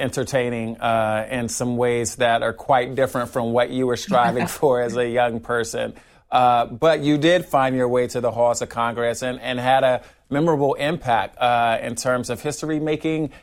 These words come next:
Speaker 1: and also in terms of helping people rethink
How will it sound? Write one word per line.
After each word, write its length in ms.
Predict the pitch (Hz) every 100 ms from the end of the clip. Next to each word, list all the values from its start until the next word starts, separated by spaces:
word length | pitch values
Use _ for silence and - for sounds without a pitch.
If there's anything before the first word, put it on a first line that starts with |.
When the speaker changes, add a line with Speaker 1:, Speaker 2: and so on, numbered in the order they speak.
| _
Speaker 1:
and 180 | - 131
also 400 | 131 139 - 131
in 80 | 127
terms 300 | 131 127 123
of 80 | 107
helping 400 | 135 131 131 123
people 480 | 143 135 131 123
rethink 720 | 113 139 135 - 151 135 120